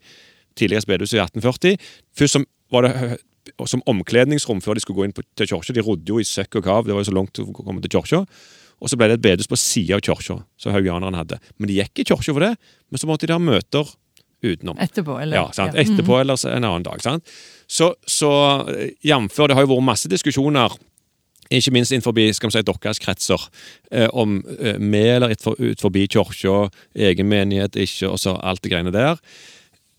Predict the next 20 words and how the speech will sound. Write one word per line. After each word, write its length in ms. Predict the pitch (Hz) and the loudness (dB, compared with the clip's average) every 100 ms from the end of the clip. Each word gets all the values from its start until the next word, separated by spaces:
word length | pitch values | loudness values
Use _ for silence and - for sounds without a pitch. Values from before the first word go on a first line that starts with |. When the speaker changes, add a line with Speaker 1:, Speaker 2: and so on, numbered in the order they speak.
| - | -4
Speaker 1:
Derfor 220 | 117 156 | -2 -2
tror 140 | 135 131 | 0 2
jeg 20 | 120 | 2
det 20 | |
er 60 | |
veldig 120 | 113 151 | 0 -2
vanskelig 340 | 120 - 139 - - | -4 -4 -8 -8 -10
at 120 | - | -8
vi 80 | 110 | -4
sier 160 | - 107 | -2 -2
at 80 | - 95 | -4 -4
Hauge, 400 | 113 85 - 101 | -2 -2 -4 -6
han 240 | 92 98 | -4 -2
er, 300 | 90 80 78 156 - _ _ - | 0 -2 -4 -10 -20 _ _ -8
han 160 | 92 | -6
er 40 | 85 | -4
indremisjonsmannen, 1080 | 82 - 85 82 90 85 - 85 76 73 78 | -6 -10 -12 -10 -8 -6 -6 -6 -6 -12 -14
eller 180 | 80 85 | -12 -10
han 160 | 85 80 | -10 -10
er 140 | 73 | -12